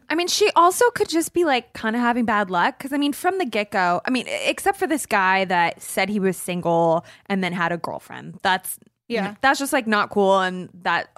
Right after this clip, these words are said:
Speaker 1: I hope, was just a fluke. But for
Speaker 2: Mm-hmm.
Speaker 1: other guys, like, they might just be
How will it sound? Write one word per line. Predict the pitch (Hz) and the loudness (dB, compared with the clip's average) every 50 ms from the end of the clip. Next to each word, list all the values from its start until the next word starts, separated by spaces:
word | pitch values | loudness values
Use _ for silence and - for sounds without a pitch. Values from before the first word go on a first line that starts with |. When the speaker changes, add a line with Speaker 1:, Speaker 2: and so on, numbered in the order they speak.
| - - - | -18 -8 -6
Speaker 1:
I | - 196 | -4 0
hope, | 202 185 180 - | 0 0 0 0
was | 185 175 160 | -2 -4 -4
just | 175 170 - 185 | -6 -6 -6 -8
a | 180 | -8
fluke. | - - 180 170 196 240 - - - - - - - - | -8 -6 -4 -2 -2 -2 -2 -6 -12 -20 -20 -20 -6 -2
But | - 233 240 | -2 -2 0
for | 233 311 | 2 2
Speaker 2:
Mm-hmm. | 339 466 523 | 4 4 4
Speaker 1:
other | 480 370 233 | 2 0 2
guys, | 214 170 170 175 180 190 208 226 - - - - - _ _ _ | 2 2 2 2 2 0 -2 -4 -8 -12 -20 -20 -20 _ _ _
like, | - 294 302 294 233 | -2 -2 -2 -2 -4
they | 214 247 311 339 | -4 -2 0 0
might | 359 349 349 330 277 | 2 2 2 0 0
just | 269 320 285 - - | -2 -4 -4 -4 -2
be | 247 254 233 196 | -2 0 -2 -2